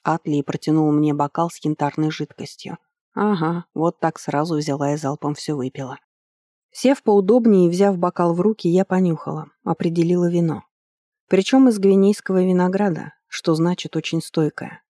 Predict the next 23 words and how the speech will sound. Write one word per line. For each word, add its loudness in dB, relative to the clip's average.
Меня 4
когда-то -2
селяне 0
таким -2
угостили, -4
я 0
им 0
облила 0
платье -4
троим -2
жрецам. -10
Специально, 2
конечно, 0
но 2
сказала, -2
что -8
случайно. -8
Мне 4
было 4
десять, -2
в -20
конце -6
концов. -8